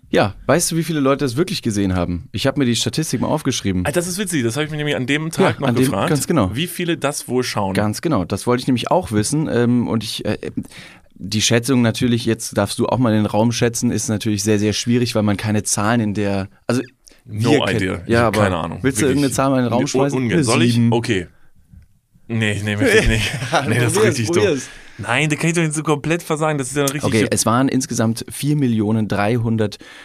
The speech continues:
Speaker 1: äh, also vier Komma drei vier Millionen Zuschauer in der Zielgruppe vierzehn bis neunundvierzig, was einen Marktanteil von fünfzig Komma zwei Prozent hat.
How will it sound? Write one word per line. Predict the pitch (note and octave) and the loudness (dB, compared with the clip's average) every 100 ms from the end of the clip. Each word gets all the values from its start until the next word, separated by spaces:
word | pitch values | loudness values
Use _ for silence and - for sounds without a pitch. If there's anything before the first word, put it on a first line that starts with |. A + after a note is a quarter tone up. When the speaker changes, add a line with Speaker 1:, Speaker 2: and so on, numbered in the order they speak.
| - | -16
Speaker 1:
äh, | - G#2 G2+ | -2 2 2
also | - G2 | 0 -4
vier | - E3 | -2 0
Komma | F3 C#3+ A#2 - | 2 2 -2 -4
drei | G2+ G#2+ A2+ C3+ - | -4 0 2 0 -2
vier | - C3+ C3 | -2 0 2
Millionen | A#2 A2 G2+ | 2 2 0
Zuschauer | - F#3+ F3+ D#3 D3 D3+ - - - | 0 0 2 2 2 2 -2 -14 -2
in | A#2 | 0
der | G#2+ | 2
Zielgruppe | - C#3+ A#2+ A#2 | 0 0 0 -4
vierzehn | - F3 F3+ - E3 C#3+ | 0 0 0 0 0 0
bis | - | 0
neunundvierzig, | G2+ G2 A2+ D3 C#3+ C3 A#2 A#2 C3 - - - - | 0 2 2 0 0 0 0 0 -2 -4 -16 -20 -6
was | A2 A2+ | -2 2
einen | A2 | 2
Marktanteil | G2+ B2 - A#2 - G#2+ G#2+ | 2 -2 0 -2 0 -2 -2
von | - G#2+ | -2 -4
fünfzig | G2 C3 C#3 - B2 | -2 -2 -2 -4 -8
Komma | - G2+ F#2+ | -2 -2 0
zwei | - - F#2 G2+ | -4 -2 -2 -2
Prozent | - G#2 - - G#2+ G#2+ - _ _ - | -4 -10 -6 0 2 0 -2 _ _ -4
hat. | A2 - | -4 -2